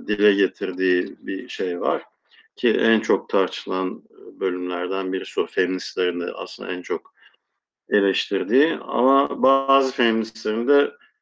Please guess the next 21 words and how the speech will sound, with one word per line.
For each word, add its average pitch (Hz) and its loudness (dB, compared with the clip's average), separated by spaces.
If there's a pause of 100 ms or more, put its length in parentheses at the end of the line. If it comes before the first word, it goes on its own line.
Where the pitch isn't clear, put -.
(340)
farklı 113 0
bir 113 0
biçimde 95 -4
yorumladığı 87 -2
diyelim 80 -6
isterseniz 117 -10
ve 120 4
eleştirmediği 101 2 (400)
bir 90 -8
bölüm 85 -2
var 82 -4
ki 151 2
o 143 4
da 151 4
şey, - 2 (2000)
yani 113 -6
burada, 123 2 (100)
e, 117 2 (1200)
e, - -12 (1400)
şeyden 127 2
bahsediyor. 80 -4